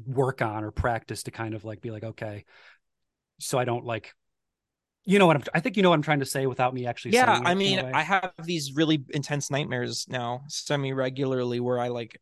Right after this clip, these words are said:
Speaker 2: I, I have this nightmare that I posted something to my Twitter account, something, like, inappropriate,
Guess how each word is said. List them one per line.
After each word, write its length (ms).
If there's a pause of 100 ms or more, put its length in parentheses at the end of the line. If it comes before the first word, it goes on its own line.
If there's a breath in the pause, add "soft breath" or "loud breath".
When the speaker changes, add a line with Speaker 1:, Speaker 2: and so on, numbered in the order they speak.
Speaker 2:
I, 240
I 60
have 140
this 120
nightmare 280
that 120
I 100 (140)
posted 600
something 800
to 120
my 140
Twitter 320
account, 320
something, 240
like, 180
inappropriate, 720